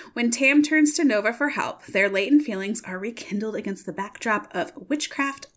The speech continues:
untested magic, occult rituals, and family ties in this enchanting tale of self-discovery. Mooncakes is written by Suzanne Walker and illustrated by Wendy Xu. And you can find the collector's edition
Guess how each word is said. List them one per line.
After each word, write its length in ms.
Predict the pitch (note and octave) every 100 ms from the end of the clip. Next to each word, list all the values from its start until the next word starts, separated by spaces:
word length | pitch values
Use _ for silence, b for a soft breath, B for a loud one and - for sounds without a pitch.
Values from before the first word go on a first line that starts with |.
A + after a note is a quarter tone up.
| -
untested 560 | C4+ D4 C#4 - C4+
magic, 480 | G3+ F#3+ F#3 F#3+ - B B B
occult 340 | A#3 - E4+ A#3
rituals, 480 | A#3 A#3+ A3 G#3+ -
and 100 | G3+
family 380 | - A#3 B3+ C4
ties 440 | - E3 E3 E3+
in 120 | -
this 160 | F3 -
enchanting 520 | F#3 - A#3+ A#3 B3
tale 340 | A#3 G#3+ F3 -
of 120 | -
self-discovery. 1000 | - G3 G3 G3 F#3+ - B2+ - - G#3 _ _ _ _
Mooncakes 500 | A#3+ D4 D4 E4 E4 -
is 160 | G#3 G3+
written 200 | F3+ G3+
by 120 | E3
Suzanne 400 | - G3+ A3 B3
Walker 360 | G#3 G3+ A#3 C#4
and 220 | B3+ -
illustrated 460 | G3+ G3+ - G3+ G3
by 120 | F#3
Wendy 320 | F3+ F#3+ F#3
Xu. 400 | F#3 - A3 G4 - B B B A3
And 200 | A3 A#3+
you 80 |
can 120 | A4 G#4+
find 220 | F4 F4
the 40 |
collector's 440 | E4+ D4 D4 D4 B3+
edition 400 | A#3+ A#3 A3